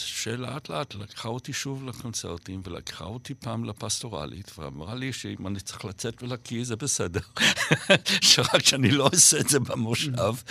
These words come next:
ועם השנים התחלתי להבין שגם לבטהובן היו בעיות עם הפסטורלית,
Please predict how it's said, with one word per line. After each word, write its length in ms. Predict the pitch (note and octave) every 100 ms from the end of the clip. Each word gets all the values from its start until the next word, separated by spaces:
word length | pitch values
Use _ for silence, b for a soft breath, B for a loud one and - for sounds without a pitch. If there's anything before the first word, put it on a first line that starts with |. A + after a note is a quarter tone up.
| A3+ A3+ G#3 F#3 D#3 B2+ B _
ועם 1700 | C3 A#2 A2+ A#2 C#3 D3+ D#3 D#3 D3+ D3+ D3 C#3 _ _ - D#3+ G3
השנים 480 | F#3+ - E3+ D#3 D3
התחלתי 520 | C3 - A#2 B2 D#3+
להבין 640 | C#3 A2+ G2 E2+ D#2 F#2 A2+ b _ _ - -
שגם 360 | - - -
לבטהובן 640 | D#2 - - - - - A2+
היו 220 | G#2+ A2
בעיות 440 | - G#2+ A#2 -
עם 80 | G#2
הפסטורלית, 920 | G#2+ - - - G#2+ A#2 G#2 A#2 -